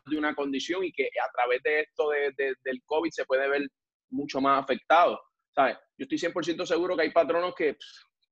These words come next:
coquí. <laughs> Ni siquiera no, no han dividido quizás eso. Entonces, al ponerlo en esta posición contra la espada y la pared, pues dicen, "Espérate, obligatoriamente lo tenemos que hacer". Pero vemos la presión también de, de, de las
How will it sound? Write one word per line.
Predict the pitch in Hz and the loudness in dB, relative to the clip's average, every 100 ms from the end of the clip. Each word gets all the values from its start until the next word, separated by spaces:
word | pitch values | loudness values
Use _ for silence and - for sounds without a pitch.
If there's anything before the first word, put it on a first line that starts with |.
| _ _ - | _ _ 0
coquí. | 135 135 180 202 - - | 2 2 2 0 -4 -8
<laughs> | 190 - - - - - - - | -6 -2 -2 -2 -6 -20 -20 -2
Ni | 160 | 0
siquiera | 165 156 156 175 196 175 | 4 4 4 6 6 4
no, | 165 160 | 0 -8
no | 156 | -6
han | 165 175 | -6 -6
dividido | 196 185 196 196 175 | -6 -6 -2 -2 -2
quizás | 175 180 170 | -8 -4 -2
eso. | 196 185 | -4 -6
Entonces, | 160 156 196 | -12 -12 -6
al | 165 160 | -6 -6
ponerlo | 151 147 165 | -6 -8 -8
en | 196 | -8
esta | 196 190 | -6 -8
posición | 190 180 165 190 | -8 -12 -12 -14
contra | 190 165 156 | -12 -4 -2
la | |
espada | 143 143 156 | 2 2 4
y | |
la | 175 | 4
pared, | 175 185 196 | 4 2 -2
pues | 143 | -6
dicen, | 147 - 143 - | -8 -12 -14 -16
"Espérate, | - 151 139 117 - | -6 -2 -2 -4 -8
obligatoriamente | 139 135 135 127 139 156 165 165 151 | -4 -2 0 0 0 -2 -2 -4 -4
lo | 127 | -4
tenemos | 113 113 123 | -8 -10 -8
que | - | -6
hacer". | 120 - - _ - - | -6 -8 -14 _ -20 -4
Pero | - 160 156 | 2 6 6
vemos | 151 180 247 | 4 2 -2
la | 247 214 | 0 0
presión | 185 147 - 196 208 196 | -2 -4 -2 -2 -2 -2
también | 160 151 160 185 175 151 156 123 | -4 -2 -4 -4 -4 -6 -8 -2
de, | 135 135 127 | 0 0 -2
de, | 127 131 | -2 -2
de | 127 | 0
las | 127 | 0